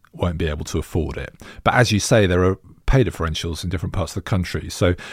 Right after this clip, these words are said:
for example, in the northeast of England, seventy-five percent of people wouldn't be able to afford to bring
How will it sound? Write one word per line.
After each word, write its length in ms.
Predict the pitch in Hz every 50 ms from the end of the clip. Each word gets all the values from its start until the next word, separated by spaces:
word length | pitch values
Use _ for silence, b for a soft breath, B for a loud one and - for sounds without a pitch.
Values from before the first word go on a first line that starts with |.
| B B B
for 120 | - 117
example, 400 | 95 87 107 101 92 87 - 104
in 80 | 95 98
the 80 | 95
northeast 560 | 98 107 113 110 98 - - 98 92 - -
of 80 | 98 80
England, 680 | 98 95 92 90 85 82 78 - - - - - - B B B B B B
seventy-five 800 | - - - - 156 139 120 117 - 95 87 - 82 80 78 -
percent 420 | - - - - 80 78 78 - -
of 100 | 80 -
people 480 | - 82 76 - - 78 78 82 - -
wouldn't 240 | - 101 90 78 85
be 120 | 78 82 80
able 180 | 80 80 80
to 140 | - - 82
afford 360 | 78 - - 92 80 78 78 -
to 120 | - 87
bring 400 | - 90 85 82 80 80 78 80